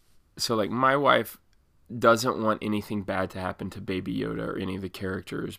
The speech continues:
because it just hurts her feelings. And so, uh, if you're for the faint of heart, you think something bad has happened to Baby Yoda because they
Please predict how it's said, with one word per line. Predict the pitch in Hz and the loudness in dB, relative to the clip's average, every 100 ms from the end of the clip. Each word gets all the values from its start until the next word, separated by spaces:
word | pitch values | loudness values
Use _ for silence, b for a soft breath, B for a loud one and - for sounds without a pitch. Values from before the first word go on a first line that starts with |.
| - | -14
because | - - 98 - | -12 -8 -8 -8
it | 90 | -8
just | 90 87 - | -8 -8 -8
hurts | 98 92 - | -10 -10 -10
her | - | -10
feelings. | - 101 127 127 - B B B B B - | -8 -8 -8 -12 -16 B B B B B -4
And | 107 104 | 0 0
so, | - 107 98 98 95 - b _ _ | 2 4 4 2 -2 -10 b _ _
uh, | 104 101 | 0 0
if | - 101 104 | -2 -4 0
you're | 101 98 - | 2 2 0
for | - - 107 | -6 -4 -2
the | 101 | -2
faint | - 101 | -2 -2
of | 101 - | -4 4
heart, | 139 - | 4 4
you | 107 | -2
think | - 107 101 | -4 -4 -4
something | - 98 90 101 | -4 -6 -6 -6
bad | 92 - | -6 -6
has | 101 - | -6 -6
happened | 98 - 113 - | -6 -6 -8 -6
to | 123 123 | -8 -6
Baby | 120 117 - | -6 -6 -6
Yoda | 123 - - | -6 -6 -6
because | - - 92 - | -8 -8 -8 -6
they | 101 101 | -6 -6